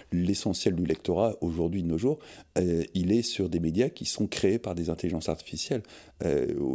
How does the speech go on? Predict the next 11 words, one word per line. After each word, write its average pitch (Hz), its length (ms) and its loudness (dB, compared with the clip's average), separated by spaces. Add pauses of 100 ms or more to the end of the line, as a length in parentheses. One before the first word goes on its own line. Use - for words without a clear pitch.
les, 85 160 0
les, 85 200 0
le 92 160 0
journalisme 92 480 0
traditionnel 95 680 0
fait 123 220 2
par 90 180 2
des 87 200 -2
humains 110 180 2
représente 92 560 -2
aujourd'hui 87 480 -2